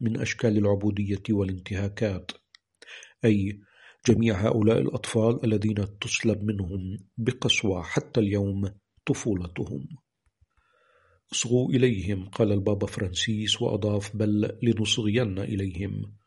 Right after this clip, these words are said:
ففي معاناتهم يحدثوننا عن الواقع، وذلك بعيون طهرتها الدموع، وبالرغبة القوية في الخير التي تولد في قلب من رأى بالفعل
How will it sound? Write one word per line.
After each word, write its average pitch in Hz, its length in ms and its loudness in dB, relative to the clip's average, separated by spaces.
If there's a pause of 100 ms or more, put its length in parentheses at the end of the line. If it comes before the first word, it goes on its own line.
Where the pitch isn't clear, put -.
(360)
ففي 117 300 8
معاناتهم 101 920 0 (440)
يحدثوننا 113 720 0
عن 104 140 4
الواقع، 107 540 2
وذلك 104 540 2
بعيون 104 680 0
طهرتها 107 560 -2
الدموع، 107 720 -2 (540)
وبالرغبة 113 560 4
القوية 113 480 0
في - 140 -12
الخير 101 640 -4 (440)
التي 113 260 4
تولد 120 400 2
في 117 180 -2
قلب 107 360 0
من 104 280 0
رأى 110 300 0
بالفعل 98 840 -2